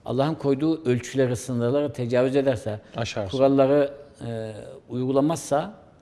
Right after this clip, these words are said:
Speaker 1: mesela mirastaki kuralları, yudkhilhu nâren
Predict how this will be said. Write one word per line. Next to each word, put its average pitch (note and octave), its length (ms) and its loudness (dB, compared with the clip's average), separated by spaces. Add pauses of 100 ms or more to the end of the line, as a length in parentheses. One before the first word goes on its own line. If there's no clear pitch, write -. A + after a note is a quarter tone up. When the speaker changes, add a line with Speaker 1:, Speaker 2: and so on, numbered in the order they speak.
(360)
Speaker 1:
mesela A2+ 240 -6
mirastaki A#2+ 680 -4 (180)
kuralları, G#2+ 520 -6 (680)
yudkhilhu E3 960 6
nâren D#3+ 540 10